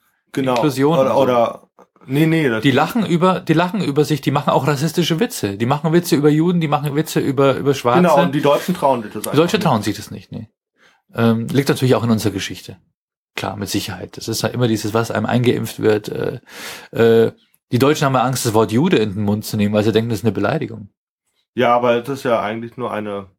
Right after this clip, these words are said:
Speaker 1: Bezeichnung für einen Menschen des jüdischen Glaubens. So.
Speaker 2: Richtig,
Speaker 1: Das
Speaker 2: ja, aber klar, wir, wir navigieren da so rum. Der ist jüdischen Glaubens. Wir sagen eher, der ist jüdischen Glaubens, als der sei es Jude.
Speaker 1: Ah, das ist ja Jude. Ist doch viel schneller. Also,
Speaker 2: Ja,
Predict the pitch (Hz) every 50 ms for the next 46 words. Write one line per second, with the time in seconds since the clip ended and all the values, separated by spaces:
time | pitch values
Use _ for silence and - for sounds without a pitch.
0 | _ _ - - - - 113 107 107 107 - 117 - - - - 98 101 101 98
1 | 101 110 - - 120 113 107 104 - 113 107 104 104 104 95 - 113 107 - -
2 | 95 95 95 85 80 - - 101 82 - 120 123 123 107 107 98 143 151 117 123
3 | 131 135 131 175 180 147 110 117 120 117 113 107 120 120 113 113 107 117 113 101
4 | 117 127 131 143 139 127 131 135 131 131 143 151 147 113 107 117 113 113 131 117
5 | 117 127 135 147 139 147 131 - 131 113 110 117 127 139 139 113 101 95 - 120
6 | 110 120 117 117 120 98 123 143 151 131 127 120 117 - 120 123 131 135 123 113
7 | 101 117 104 113 135 165 160 151 - - 123 117 - - - - 113 113 107 113
8 | 117 123 117 143 147 151 143 107 98 - - - - 95 95 98 98 95 90 -
9 | 101 - - - - - - - 113 - - 101 80 80 - - 85 87 90 85
10 | 87 87 90 90 - 120 110 - - 120 110 - 113 107 110 107 98 90 92 90
11 | - 107 101 101 101 98 95 123 120 117 117 135 147 143 - -